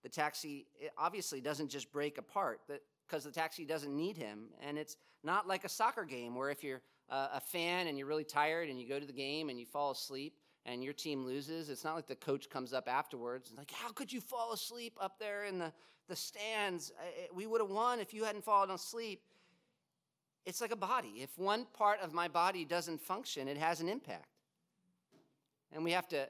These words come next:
be careful how we say this, of course, because from a certain perspective, uh, none of us matter. I mean, God doesn't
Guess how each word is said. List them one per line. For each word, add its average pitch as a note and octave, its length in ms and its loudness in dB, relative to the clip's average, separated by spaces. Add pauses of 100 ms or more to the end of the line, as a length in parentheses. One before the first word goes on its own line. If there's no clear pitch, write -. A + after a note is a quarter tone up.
(100)
be D3 100 -8
careful F#3+ 320 -2
how D3 100 6
we C#3+ 80 0
say F#3+ 220 -4
this, D#3 180 -4
of A#2 120 -14
course, C3+ 260 -4
because C#3 340 -10
from D3+ 160 -2
a C3+ 60 0
certain F3 300 -2
perspective, C#3+ 640 -4 (800)
uh, B2+ 220 -6
none D3 240 0
of F3 140 0
us A#2+ 180 -4
matter. A#2+ 480 0
I B2+ 80 -4
mean, C3+ 200 -4
God C#3+ 260 4
doesn't C3+ 360 -2